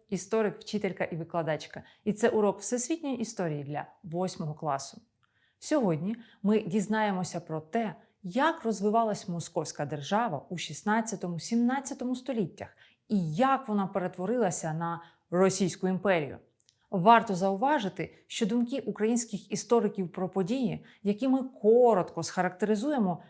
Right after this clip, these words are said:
відрізняються від висновків російських дослідників. І це не дивно, адже посилення Московії,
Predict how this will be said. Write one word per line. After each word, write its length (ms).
відрізняються 800
від 140
висновків 720
російських 500
дослідників. 640
І 100
це 240
не 140
дивно, 480
адже 300
посилення 540
Московії, 680